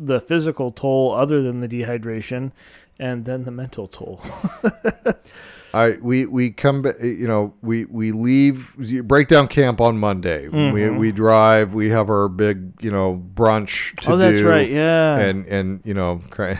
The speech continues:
Speaker 2: <laughs> God, I drank like four fucking beers at that brunch. I was so hungover.
Speaker 1: Yep, just trying to
Speaker 2: For
Speaker 1: fucking
Speaker 2: no
Speaker 1: little hair of the
Speaker 2: godda-,
Speaker 1: dog
Speaker 2: for
Speaker 1: to
Speaker 2: no
Speaker 1: fix it, yeah.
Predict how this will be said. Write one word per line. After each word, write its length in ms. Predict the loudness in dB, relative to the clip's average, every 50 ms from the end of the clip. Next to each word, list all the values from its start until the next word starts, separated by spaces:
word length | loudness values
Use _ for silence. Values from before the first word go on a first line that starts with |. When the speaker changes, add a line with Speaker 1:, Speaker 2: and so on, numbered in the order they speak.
| -8 -10 -12
Speaker 2:
<laughs> 140 | -12 -12 -10 -8
God, 140 | -6 -6
I 80 | -6 -6
drank 260 | -6 -4 -4 -4 -4
like 140 | -6 -10 -10
four 260 | -10 -8 -6 -6 -6
fucking 360 | -6 -4 -4 -4 -4 -4 -6
beers 280 | -6 -4 -4 -4 -4 -6
at 60 | -6
that 180 | -6 -6 -6 -4
brunch. 360 | -4 -4 -2 -2 -4 -4 -6
I 20 |
was 140 | -6 -6 -6
so 440 | -8 -10 -10 -8 -6 -4 -2 -2 -2
hungover. 600 | -2 -4 -6 -6 -6 -4 -4 -4 -4 -4 -4 -4 -2
Speaker 1:
Yep, 280 | -2 0 0 0 -2 -6
just 180 | -12 -16 -8
trying 180 | -6 -4 -4 -4
to 60 | -2
Speaker 2:
For 120 | 0 2 2
Speaker 1:
fucking 100 | 4 6
Speaker 2:
no 120 | 6 6
Speaker 1:
little 160 | 6 4 4 4
hair 240 | 6 6 8 8
of 60 | 6 6
the 60 | 4 4
Speaker 2:
godda-, 60 | 2
Speaker 1:
dog 180 | 2 2 4
Speaker 2:
for 60 | 4 4
Speaker 1:
to 60 | 4
Speaker 2:
no 140 | 4 4 2
Speaker 1:
fix 180 | 2 0 0
it, 60 |
yeah. 20 | 4